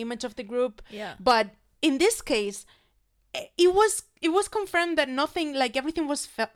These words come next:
Speaker 1: was fake, it was false.
Speaker 2: But not
Speaker 1: So,
Speaker 2: e-
Speaker 1: I mean,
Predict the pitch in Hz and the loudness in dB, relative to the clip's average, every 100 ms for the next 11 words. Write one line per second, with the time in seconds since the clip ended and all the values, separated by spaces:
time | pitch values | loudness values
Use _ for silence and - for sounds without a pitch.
0 | 233 214 247 254 - 269 262 233 247 - | -8 -6 -6 -6 -4 -4 -4 -6 -6 -2
1 | 277 294 220 247 240 240 240 311 285 285 | 2 2 2 0 0 -2 2 6 6 4
2 | 285 285 262 | 2 0 -2